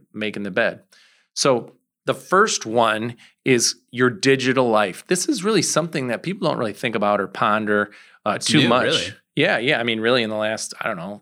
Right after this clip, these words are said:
Speaker 1: ten years or so, give or take. But this digital life, everybody has a digital life now. I mean, almost everybody. I don't think my mom does 'cause she is, like, refuses to even use email, but
Speaker 2: <laughs>
Speaker 1: almost everybody else, uh, has a digital life.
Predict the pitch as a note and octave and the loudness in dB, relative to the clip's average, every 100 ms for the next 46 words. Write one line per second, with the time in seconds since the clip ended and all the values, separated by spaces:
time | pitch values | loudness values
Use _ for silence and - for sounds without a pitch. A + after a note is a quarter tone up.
0 | - B2 G2 G2 G#2 C3 G2 F2+ - A#2 | -12 -6 -4 -4 -4 -4 -4 -6 0 0
1 | G2+ G#2 G2+ F#2+ - G#2+ G2 - _ _ | 0 -6 -8 -6 -4 -4 -4 -14 _ _
2 | _ - B2+ - B2 A#2 F3 G3 A3 D#3 | _ -2 0 0 -4 0 0 2 2 2
3 | C3 B2+ - D3 A3 B3+ G3+ F#3+ D#3 C#3+ | 2 2 -4 -6 -4 0 2 2 -2 -2
4 | D#3+ C#3 B2+ D#3 E3 G#2+ G#2+ A2 A#2 A#2+ | 0 0 0 0 -2 -4 0 0 0 0
5 | C3+ G2+ F2+ F#2 F#2 F#2+ - B2+ F3 D#3 | -2 -2 -4 -4 -6 -8 -10 -8 -6 -4
6 | A#2+ A2 A2+ G#2 E2+ E2+ F2+ - G#2 - | -4 0 0 0 -4 -12 -12 -14 -12 -10
7 | A2+ G#2 - A2+ G2+ A2 G2 _ B2+ - | -8 -8 -10 -12 -8 -8 -8 _ -14 -10
8 | B2 A2 F#2+ A2 G2+ G2 G2+ A2 C3+ B2 | -8 -8 -8 -8 -6 -8 -8 -8 -6 -6
9 | F#2 F2+ G2+ A2+ A2+ - C#3 - C#3+ - | -8 -10 -4 -2 -2 -10 -18 -12 -10 -2
10 | G#3 B3+ G#3+ F3 F3 F3 D#3 C#3 B2+ A2 | 2 2 2 0 2 2 4 4 4 2
11 | - - _ - A2+ - B2+ A2+ A#2 A#2 | -4 -12 _ -8 -8 -4 -2 -2 -4 -4
12 | G#2+ G#2 G#2 G#2+ F#2+ - | -2 -4 -4 -4 -6 -12